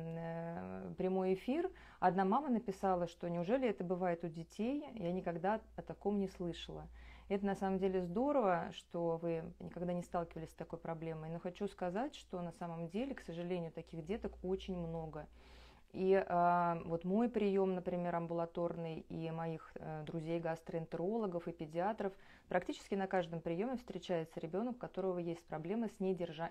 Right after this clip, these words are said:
с неудержанием кала или коломазанием, или энкопрезом, его еще называют энкопрез. Поэтому сегодня расскажу я все, что знаю об этом,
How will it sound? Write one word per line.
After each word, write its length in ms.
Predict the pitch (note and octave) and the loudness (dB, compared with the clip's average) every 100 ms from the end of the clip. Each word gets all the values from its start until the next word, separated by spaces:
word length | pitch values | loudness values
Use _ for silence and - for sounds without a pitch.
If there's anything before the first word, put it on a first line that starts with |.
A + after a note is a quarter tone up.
| - | -2
с 40 | |
неудержанием 800 | G3 F#3+ F3 E3+ D#3 E3+ E3+ E3 | 0 0 0 -2 -4 -4 -4 -6
кала 280 | - D#3 D3+ | -6 -6 -4
или 100 | D3+ | -8
коломазанием, 800 | - D3+ D3 D#3+ G#3+ G#3 G3 F#3+ | -8 -8 -6 -2 -2 0 0 -2
или 220 | G#3 F3+ E3 | -2 -4 -2
энкопрезом, 800 | E3+ E3+ D#3+ - D#3+ D#3 E3 - - | -2 -2 -4 -4 -4 -4 -12 -14 -12
его 160 | D3+ | -10
еще 120 | D3+ - | -10 -10
называют 280 | D#3 E3+ E3+ | -6 -6 -6
энкопрез. 420 | D#3+ D3+ - C#3+ - _ - - - - - - - - - - - - - | -8 -10 -10 -14 -14 _ -20 -20 -20 -16 -16 -16 -20 -20 -20 -20 -20 -14 6
Поэтому 360 | G#3+ E4+ F#4 | 8 10 8
сегодня 320 | - A3 A#3+ A3+ | 4 2 4 2
расскажу 360 | - G#3+ G#3+ | 2 2 4
я 100 | G3+ | 2
все, 160 | F#3 F#3+ | 2 -2
что 180 | - F3+ | -2 -2
знаю 320 | F#3+ C4+ C#4 | 0 2 2
об 140 | G#3 | 6
этом, 380 | F#3+ F3+ E3+ E3 | 4 4 0 -2